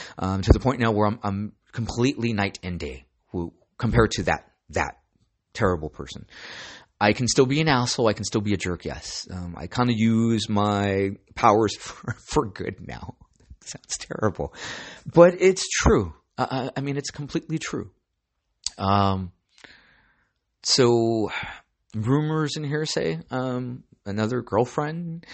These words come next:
uh, happened to, we had broken up, <clears throat> and she was telling her friends, all, all our friends, we all used to work together, that I, I hit her. And, um, and this was co-, a complete lie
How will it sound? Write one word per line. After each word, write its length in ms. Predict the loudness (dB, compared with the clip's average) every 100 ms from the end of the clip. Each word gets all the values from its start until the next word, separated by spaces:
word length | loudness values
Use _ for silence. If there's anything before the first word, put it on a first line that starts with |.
| -18 -18 -20 -8
uh, 480 | 0 2 4 4 6
happened 320 | 6 4 0
to, 320 | -2 0 -2 -4
we 180 | -4 0
had 160 | 0 2
broken 300 | 2 2 0
up, 240 | -2 -4 -10
<clears throat> 100 | -4
and 120 | 0 2
she 80 |
was 180 | 2 0
telling 240 | 0 0 2
her 160 | 0
friends, 320 | 0 -2 0
all, 160 | -2 2
all 180 | 4 4
our 140 | 4 0
friends, 420 | -2 -4 -4 -4
we 100 | -2
all 140 | -2
used 140 | -4 -6
to 80 |
work 140 | -10 -10
together, 340 | -12 -12 -14 -16 -16 -16 -4
that 400 | 2 4 4 0
I, 420 | -2 0 -2 -4 -4
I 140 | -2 4
hit 220 | 4 4
her. 260 | -4 -10 -20 _ _ _ _ _ _ -8 -8 -4
And, 320 | -2 0 0
um, 400 | -2 -2 -8 -12 _ _ _ _ _ _ _ _ _ _ _ _ _ _ -2
and 160 | 0
this 160 | 2 2
was 220 | 0 -2
co-, 240 | -4 -4 -4
a 60 |
complete 400 | -6 -4 -4 -2
lie 260 | 0 0